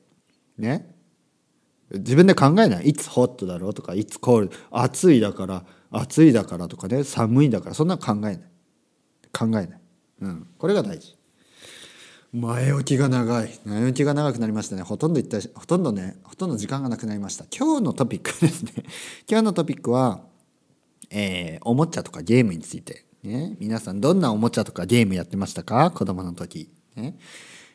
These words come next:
えー、結構ですね、日本のゲームとか、テレビゲーム、ね、ビデオゲームが好きで、日本語を勉強している人も多いので、えー、単-、簡単な単語だけね、おさらいしときましょう。ね、復習しておきましょう。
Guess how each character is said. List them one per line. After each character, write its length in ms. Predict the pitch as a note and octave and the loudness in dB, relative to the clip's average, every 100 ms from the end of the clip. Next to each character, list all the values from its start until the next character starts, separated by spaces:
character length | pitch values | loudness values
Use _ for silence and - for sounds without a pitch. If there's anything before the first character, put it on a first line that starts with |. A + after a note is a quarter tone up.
| - | -4
え 120 | C#3+ | -2
ー、 40 | |
結 220 | C#3+ C#4+ | 0 0
構 100 | - | 4
で 80 | F3+ | 6
す 120 | A2+ | 6
ね、 340 | B2 A2 E2+ - | 4 4 2 -4
日 140 | B2 B2+ | 0 2
本 160 | E3 | 2
の 120 | E3 | 2
ゲ 180 | D3 D#3 | 6 8
ー 40 | B2+ | 8
ム 80 | |
と 120 | F2+ D#2+ | 4 -4
か、 80 | |
テ 160 | - - | -4 4
レ 120 | C3+ | 6
ビ 120 | C3 | 8
ゲ 140 | A#2+ A#2+ | 6 4
ー 40 | |
ム、 160 | F2 - - _ | 2 -8 -14 _
ね、 100 | C3+ | -2
ビ 140 | A#2 | 2
デ 100 | A2+ | 6
オ 60 | A#2+ | 6
ゲ 120 | A2 | 4
ー 40 | F2+ | 0
ム 180 | G#2 - - - _ - | -4 -8 -16 -20 _ -2
が 180 | A#2+ A#2 | 2 2
好 120 | - | 0
き 140 | - | -2
で、 560 | D3+ B2 A2 E2 - _ - | 2 4 2 -2 -12 _ -4
日 80 | |
本 160 | A2 B2 | -2 0
語 160 | A#2 A2+ | 2 2
を 60 | |
勉 200 | G#2+ G#2 | 2 0
強 180 | F#2+ G#2+ | 0 -4
し 100 | - | -2
て 100 | G#2 | 0
い 80 | G2 | 0
る 80 | F#2+ | 0
人 160 | - | -4
も 200 | F#2 E2+ - | -6 -4 4
多 160 | C#3+ | 6
い 60 | G#2+ | 6
の 120 | E2 | 0
で、 280 | D#2+ D#2 - _ _ - | -8 -10 -14 _ _ -6
え 440 | B2 A#2 A2+ A2 | -2 0 0 -2
ー、 20 | |
単-、 300 | A2 F3 F3+ F3 | 0 0 0 -4
簡 200 | - G#3+ | -2 0
単 120 | A3+ | 0
な 100 | G#3 | -4
単 200 | F#3+ F3+ | -2 0
語 100 | F3 | 2
だ 100 | E3 | 0
け 120 | D3+ C#3+ | 0 -2
ね、 160 | E3+ - _ | -2 -6 _
お 100 | - | -8
さ 140 | - B2 | 0 2
ら 100 | A2+ | 2
い 60 | |
し 60 | G#2 | 0
と 100 | G#2 | -6
き 80 | G#2+ | -4
ま 80 | F#2 | -4
し 100 | - | -4
ょ 140 | E2 - - | -8 -10 -4
う。 20 | |
ね、 100 | D#3+ | -2
復 280 | E3+ - C#3 | -2 0 0
習 180 | C3 A#2 | 2 0
し 80 | - | -2
て 140 | F#2+ | -6
お 60 | F2+ | -6
き 120 | - | -8
ま 80 | E2 | -12
し 120 | |
ょ 20 | |
う。 40 | - | -12